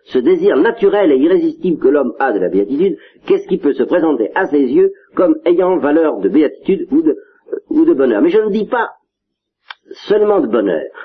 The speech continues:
Alors c'est là où mon, mon, mon paradoxe va encore prendre des dimensions.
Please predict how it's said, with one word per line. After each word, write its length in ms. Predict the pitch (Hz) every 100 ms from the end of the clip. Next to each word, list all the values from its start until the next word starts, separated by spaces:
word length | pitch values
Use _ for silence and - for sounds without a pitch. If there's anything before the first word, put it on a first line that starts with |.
| - -
Alors 180 | 147
c'est 140 | - 190
là 120 | 196
où 60 | 165
mon, 220 | 147 135
mon, 240 | 135 127
mon 200 | 120 120
paradoxe 760 | 143 123 127 147 - - - - _ _ - 294 - - - _ _ -
va 180 | 95 110
encore 280 | 113 123 -
prendre 200 | 135 104
des 100 | 98
dimensions. 540 | 107 101 101 123 101